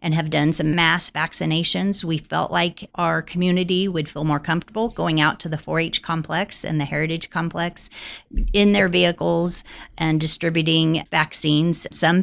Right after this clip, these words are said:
said they felt like cattle being run through a chute. And I'm like, "Well, it's just getting the vaccine. They get to stay in their car." It was very organized with their fifteen minute wait. Most waited twenty,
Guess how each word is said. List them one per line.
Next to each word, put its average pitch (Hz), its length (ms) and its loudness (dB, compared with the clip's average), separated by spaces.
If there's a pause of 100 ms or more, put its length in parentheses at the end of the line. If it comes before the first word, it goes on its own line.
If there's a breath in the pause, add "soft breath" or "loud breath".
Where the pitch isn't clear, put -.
(140)
said 170 280 0
they 165 100 2
felt 151 240 -4
like 147 180 -2
cattle 175 380 0
being 160 260 2
run 151 200 4
through 147 180 -4
a - 20 -4
chute. 214 420 0
And 165 200 -4
I'm 147 100 -2
like, 143 260 -6
"Well, 214 280 0
it's 170 260 0
just - 380 0 (280 loud breath)
getting 196 360 6
the 196 200 4
vaccine. 202 680 4
They 196 120 4
get 165 200 0
to - 80 -2
stay 190 180 0
in 190 80 2
their 185 120 2
car." 190 500 2 (300 loud breath)
It - 80 -4
was 185 200 4
very 196 420 4
organized 180 880 0
with 220 220 4
their 190 140 2
fifteen 190 420 -2
minute 175 240 -2
wait. 165 380 0
Most 165 360 0
waited 160 380 0
twenty, 165 540 0